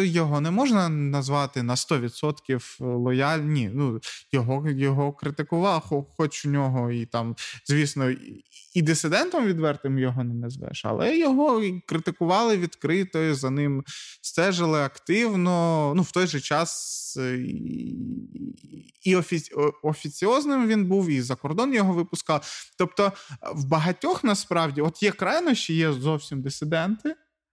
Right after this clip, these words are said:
яких саджали і так далі, яких не публікували. Інша, ну, я на-, ну, важко сказати, хто навіть, от, е, перебираючи імена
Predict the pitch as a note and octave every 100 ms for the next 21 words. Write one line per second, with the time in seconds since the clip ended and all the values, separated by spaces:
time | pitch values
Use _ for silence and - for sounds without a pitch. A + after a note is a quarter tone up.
0 | _ D3+ D3 D3+ C#3+ D3+ C#3+ G3+ C4 G3+
1 | E3 D3 C#3+ F#3 G#3+ D#3+ D3 E3 - D3
2 | B2+ B2+ C3 C3+ A#2+ - C#3+ D3 _ -
3 | _ _ F3+ C4+ - B3 A3+ G#3+ F#3+ F3
4 | E3+ F3 E3+ C#3+ B2+ A#2 A#2+ C3 B2+ -
5 | A2+ - - - _ C#3+ - D3 D3+ -
6 | F3 G3+ E3+ F#3 G3+ - F#3 - E3+ F3+
7 | F3+ E3 D#3 - F3 E3+ E3 D#3+ - -
8 | A#2+ E3 E3 - - C3+ C#3+ - G2 -
9 | A#2+ - G3 G3 F3 G3 G3 F#3 F3+ -
10 | D#3+ E3 G3+